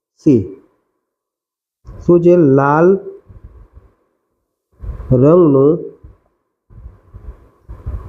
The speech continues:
મુખ મુદ્રાવાળું પત્તું. ચલો. તો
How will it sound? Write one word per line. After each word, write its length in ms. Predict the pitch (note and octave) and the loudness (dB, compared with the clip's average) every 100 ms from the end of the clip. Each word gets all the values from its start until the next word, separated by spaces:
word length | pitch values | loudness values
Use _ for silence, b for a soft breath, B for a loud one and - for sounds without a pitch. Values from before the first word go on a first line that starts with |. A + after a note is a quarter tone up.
| - - - | -10 -6 0
મુખ 340 | C#3+ E3+ G#3+ - | 4 4 2 -2
મુદ્રાવાળું 880 | D#3+ D#3+ D3 D#3 E3 D#3+ D3+ A#2+ C#3 E3+ - - _ _ _ _ _ _ _ _ _ _ _ _ _ _ _ _ _ _ - - _ _ _ _ _ _ _ _ _ - | 0 0 2 0 2 4 2 2 0 -2 -8 -20 _ _ _ _ _ _ _ _ _ _ _ _ _ _ _ _ _ _ -20 -20 _ _ _ _ _ _ _ _ _ -2
પત્તું. 380 | D3 - G#2+ F#2 - _ _ _ _ _ _ _ _ _ _ _ _ _ _ _ _ _ _ _ - | -2 -2 -4 -4 -10 _ _ _ _ _ _ _ _ _ _ _ _ _ _ _ _ _ _ _ -12
ચલો. 200 | - - - - - _ _ _ _ _ _ _ _ _ _ | -10 -10 -12 -20 -20 _ _ _ _ _ _ _ _ _ _
તો 60 | - | -2